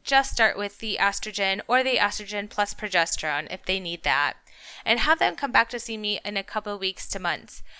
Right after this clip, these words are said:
And a lot of times that's all they need, because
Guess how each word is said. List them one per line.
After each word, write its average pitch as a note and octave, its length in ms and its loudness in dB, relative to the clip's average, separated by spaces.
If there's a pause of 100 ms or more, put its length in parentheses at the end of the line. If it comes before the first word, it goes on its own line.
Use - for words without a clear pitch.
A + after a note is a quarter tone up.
(240)
And B3+ 140 4
a C4 80 6
lot C4 200 4
of A4+ 80 2
times D#4 300 2
that's B3+ 220 0
all A3 160 6
they G#3 200 0
need, E3+ 380 -8 (120)
because B3+ 580 0